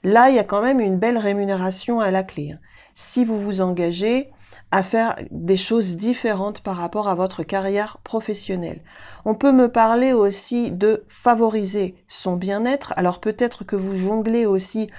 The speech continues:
entre deux lieux de vie pour certains amis lions, puisque ça vous rapporte ici quelque chose de stable.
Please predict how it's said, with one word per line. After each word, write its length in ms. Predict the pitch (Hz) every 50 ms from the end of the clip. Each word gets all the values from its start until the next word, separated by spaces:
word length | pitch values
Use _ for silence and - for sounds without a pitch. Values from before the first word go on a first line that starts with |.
| - - - -
entre 320 | - 190 190 190 - 202
deux 240 | 185 170 180 247 269
lieux 240 | 254 226 220 214 208
de 80 | 180 185
vie 260 | 185 185 208 233 240
pour 260 | - - 196 190 180
certains 580 | - - 196 190 190 - - 190 185 185 185 190
amis 260 | 180 180 185 185 190
lions, 300 | 190 196 214 226 247 254 254 - - - - - _
puisque 460 | - - 220 220 - - 233 220 220
ça 180 | - - - 196
vous 540 | 185 185 196 196 190 190 185 180 180 175 180
rapporte 540 | - - 185 185 185 - 226 240 226 - -
ici 280 | 196 185 185 - - 226
quelque 260 | - 196 180 - 185
chose 380 | 190 - 220 226 214 196 185 175
de 100 | 196 208
stable. 480 | 202 - - - 175 147 156 165 -